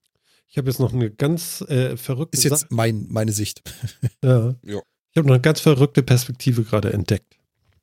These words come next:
Speaker 3: Mhm.
Speaker 1: Mir ist nämlich was aufgefallen.
Speaker 3: Und
Speaker 1: Und
Speaker 3: zwar?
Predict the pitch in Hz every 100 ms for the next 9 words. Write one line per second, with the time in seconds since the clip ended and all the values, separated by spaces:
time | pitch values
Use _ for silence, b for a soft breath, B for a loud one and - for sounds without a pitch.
0 | - - _ - 107 92 82 135 87 _
1 | _ - 123 123 113 98 104 - 107 -
2 | - - 98 95 95 - _ _ _ _
3 | _ _ _ _ _ _ _ - 92 120
4 | 110